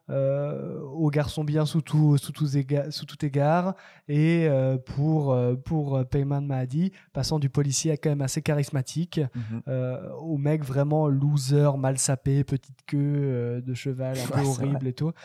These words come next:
Speaker 1: Enfin, incroyable. Donc, euh, ils sont tous les deux très convaincants. Je crois que là, on a un trio de comédiens, euh, qu'on nous présente, euh, iraniens, euh, qui, qui, qu'on nous présente à l'international, qui est vraiment incroyable. Et j'espère qu'on les verra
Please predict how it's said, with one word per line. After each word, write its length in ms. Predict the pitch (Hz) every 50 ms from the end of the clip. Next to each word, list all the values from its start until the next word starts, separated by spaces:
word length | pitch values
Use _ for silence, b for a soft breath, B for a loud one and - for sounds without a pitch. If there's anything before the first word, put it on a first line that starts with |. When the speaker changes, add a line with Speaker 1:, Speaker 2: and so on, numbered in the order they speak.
| B B B B B B
Speaker 1:
Enfin, 380 | 131 123 120 147 139 139 123 113 - _ _ -
incroyable. 640 | 175 175 165 - 170 165 156 147 135 135 135 139
Donc, 300 | 147 143 151 151 143 -
euh, 280 | 160 156 151 143 143 139 139 139 143 143 127 110 - -
ils 200 | 160 160 151 139
sont 180 | - - 156 143
tous 160 | - - 180
les 100 | 165 160
deux 120 | 165 170
très 200 | - - - 170 156
convaincants. 600 | - 160 151 143 131 - 165 185 185 170 147 135
Je 120 | 123 -
crois 180 | - - 156 147
que 100 | - 160
là, 100 | 170 165
on 100 | 147 135
a 40 |
un 80 | 127 127
trio 380 | 123 - - - 147 156 165 160
de 180 | 143 131 123
comédiens, 640 | 123 - - 143 135 135 135 135 131 143 156 160 156 147 131
euh, 240 | 123 127 - 160 160 170 _ _ _ _ _ _ _ _ -
qu'on 120 | - 151
nous 100 | 143 143
présente, 760 | 131 - - - - 156 151 147 143 160 160 165 160 156 -
euh, 140 | 143 139 135
iraniens, 680 | 139 143 131 131 135 139 143 143 151 160 170 180 170 156
euh, 100 | 139 135 131 127 _
qui, 120 | - - B B B B B B B B B B B B B B B B B B B _ _ _ 135 _
qui, 440 | - - - - 131 127 135 143 143
qu'on 100 | - 151
nous 80 | 143
présente 300 | 131 - 143 143 143 -
à 40 | 147
l'international, 640 | 139 135 - 139 127 127 123 - - 139 151 170 165
qui 140 | 147 - 123
est 40 | 117
vraiment 260 | 117 123 131 139 131
incroyable. 400 | 123 - - 143 170 170 143 123
Et 20 |
j'espère 320 | 117 123 120 - - 151 -
qu'on 100 | - 131
les 100 | 120 117
verra 540 | 113 123 117 131 139 139 131 120 117 120